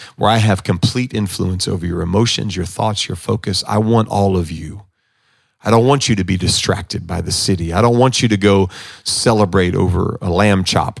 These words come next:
and, and, and some grape juice and whatever else, and let's go party. No, I want, I want you to come to a place of separation with me. And, and I want to tell you, once you, once you recognize the hand of God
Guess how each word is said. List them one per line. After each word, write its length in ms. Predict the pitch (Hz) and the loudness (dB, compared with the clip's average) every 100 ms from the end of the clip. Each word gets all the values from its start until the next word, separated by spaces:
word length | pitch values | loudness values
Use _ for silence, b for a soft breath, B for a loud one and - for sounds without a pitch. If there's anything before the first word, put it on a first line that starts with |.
| - | -6
and, 260 | 82 87 | -4 -4
and, 460 | - 90 85 85 - | -2 0 0 -2 -4
and 360 | 90 85 85 - | -4 -4 -4 -4
some 220 | - 87 | -4 0
grape 300 | 92 110 113 | 2 2 2
juice 400 | - 92 92 - | 0 0 2 -2
and 180 | 95 92 | -2 0
whatever 380 | 101 107 101 | 4 4 4
else, 340 | - 104 98 - | 2 2 2 0
and 180 | 90 92 B B | -4 -8 B B
let's 200 | 107 - | -4 0
go 160 | 113 | 0
party. 440 | 95 - 101 98 92 | 2 0 2 2 2
No, 200 | 98 101 | 4 4
I 60 | |
want, 260 | 107 123 - | 4 2 2
I 40 | |
want 300 | 113 127 139 | 2 2 0
you 60 | 135 | 0
to 100 | 113 | -2
come 320 | - 123 110 | 0 0 0
to 180 | 101 101 | 0 0
a 60 | 98 | 0
place 400 | - 101 90 95 | -2 -2 -4 -4
of 80 | |
separation 760 | - - 101 101 95 92 - 95 | -4 -4 -4 -2 0 -2 -2 -2
with 180 | 95 - | -4 -6
me. 220 | 90 95 - B B B B B | -12 -14 -20 B B B B B
And, 160 | 110 | 2
and 180 | 110 107 | 4 4
I 40 | 123 | 4
want 180 | 160 | 4
to 160 | 156 - | 2 4
tell 180 | 180 170 | 4 6
you, 180 | 139 117 | 6 6
once 480 | 113 147 180 - | 6 4 4 2
you, 360 | 220 208 202 - | 4 6 4 0
once 400 | 131 160 196 - | 2 2 2 2
you 340 | 208 196 170 - _ _ _ _ _ - | 4 4 2 -2 _ _ _ _ _ -4
recognize 840 | 104 139 - 147 123 107 95 92 | 2 2 4 2 4 4 4 2
the 80 | 90 | 2
hand 320 | 90 123 135 | 2 2 4
of 160 | 117 101 | 2 0
God 480 | 101 98 87 87 | 0 0 -2 -6